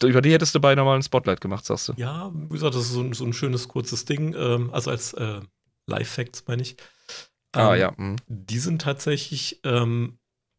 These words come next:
Speaker 2: nicht in dem Sinne humanoid mit, äh, zwei Arme, zwei Beine, Kopf, sondern die haben tatsächlich mehrere Tentakel, von denen halt zweimal als Beine und, äh, zwei als Arme oder sowas fungieren, aber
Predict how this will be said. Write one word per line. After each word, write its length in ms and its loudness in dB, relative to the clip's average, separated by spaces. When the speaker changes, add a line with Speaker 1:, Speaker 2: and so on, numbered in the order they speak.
Speaker 2:
nicht 220 -4
in 80 -2
dem 220 2
Sinne 280 -2
humanoid 600 -2
mit, 280 -2
äh, 180 -2
zwei 240 -2
Arme, 260 0
zwei 260 -2
Beine, 320 0
Kopf, 380 -6
sondern 320 -2
die 120 0
haben 100 0
tatsächlich 600 -4
mehrere 640 0
Tentakel, 840 0
von 220 0
denen 160 2
halt 220 -2
zweimal 520 2
als 240 -2
Beine 320 0
und, 240 -2
äh, 260 -2
zwei 460 0
als 180 -10
Arme 280 2
oder 140 0
sowas 320 0
fungieren, 500 -2
aber 360 -4